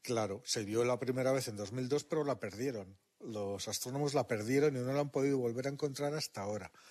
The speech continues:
O sea que e-, es, es facilísimo perderlas porque, eh, en estas observaciones tan complicadas,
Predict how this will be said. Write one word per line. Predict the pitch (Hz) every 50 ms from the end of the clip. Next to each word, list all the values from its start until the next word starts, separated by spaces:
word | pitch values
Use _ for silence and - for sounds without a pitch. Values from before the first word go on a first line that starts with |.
| - - - - - -
O | -
sea | - 107 95
que | - 120 117 - -
e-, | 120 123 117 -
es, | - 120 - - -
es | - 120 - -
facilísimo | - - 151 147 - 135 131 147 - - 156 147 143 139 139
perderlas | - 135 131 123 123 151 170 165 151 147 143 160 214 - - - - - - - - - - _ _ -
porque, | - 120 113 - - - 127 117 110 107 107 110 - -
eh, | - 110 104 104 101 101 101 98 98 104 -
en | - 117 104 123
estas | 143 143 - 160 143 -
observaciones | 151 - - 151 139 131 131 117 - 156 160 147 123 - -
tan | - 104 101 104
complicadas, | 98 - 104 101 92 - 104 98 95 - - 135 139 127 131 175 196 -